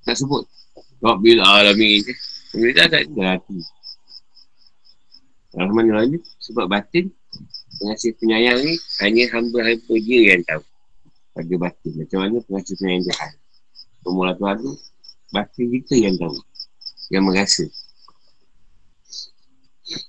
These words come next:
Siapa yang tak rasa keadaan tu, dia tak tahu. Macam mana zahir? Semua orang tahu.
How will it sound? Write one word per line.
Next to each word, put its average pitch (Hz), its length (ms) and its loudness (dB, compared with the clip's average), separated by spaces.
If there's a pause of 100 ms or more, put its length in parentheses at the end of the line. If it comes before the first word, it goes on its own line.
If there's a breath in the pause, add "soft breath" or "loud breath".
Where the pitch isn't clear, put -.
(1160)
Siapa - 320 -10
yang 98 160 0
tak 82 160 -2
rasa 95 240 -2
keadaan 98 480 0
tu, 170 160 -8
dia 110 160 0
tak 85 160 -4
tahu. 82 120 -4 (3250)
Macam 92 240 0
mana 123 240 2
zahir? 104 360 2 (440)
Semua 95 200 -2 (120)
orang 107 160 2
tahu. 107 180 4